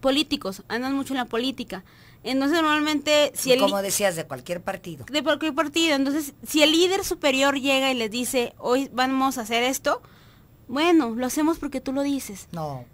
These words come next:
Speaker 1: No, no, no, no, no. La idea de, de un debate no es pelearte con todo mundo,
Speaker 2: No.
Speaker 1: sino que sepas argumentar y dialogar.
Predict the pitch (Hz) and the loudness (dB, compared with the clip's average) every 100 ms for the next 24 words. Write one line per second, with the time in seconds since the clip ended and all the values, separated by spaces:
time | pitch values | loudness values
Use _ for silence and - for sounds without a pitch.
0 | - 240 254 233 240 262 262 269 269 208 | -2 2 2 2 0 -2 0 2 2 0
1 | 226 240 269 302 381 285 254 269 294 320 | 0 2 4 4 2 2 2 2 4 4
2 | 370 359 359 381 381 269 285 285 - 320 | 6 6 6 -2 -2 -2 -2 -4 -2 4
3 | 339 330 - 302 285 285 285 277 269 202 | 4 2 0 0 4 6 6 4 0 -4
4 | 190 - 254 160 139 294 285 294 359 359 | -8 -14 -12 -10 -8 -2 0 0 -2 -2
5 | 370 330 254 247 254 262 254 294 330 330 | -2 2 2 2 2 0 2 2 2 2
6 | 285 233 254 269 | 0 2 2 0